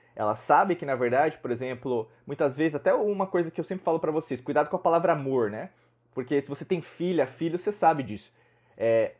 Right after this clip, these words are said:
você não pode dar tudo pra ele. Você não to-, não pode dar tudo pra ela, né? Ela precisa também aprender a escassez pra entender que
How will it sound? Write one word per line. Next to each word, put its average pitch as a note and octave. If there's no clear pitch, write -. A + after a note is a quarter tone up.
você -
não E3+
pode F3+
dar F3
tudo D3+
pra B2+
ele. F#2+
Você -
não A#2
to-, C3
não B2+
pode C#3
dar E3+
tudo D3
pra A#2+
ela, F#2
né? G2
Ela A2+
precisa C#3+
também D#3+
aprender D#3
a -
escassez F3+
pra F#3+
entender E3+
que B2+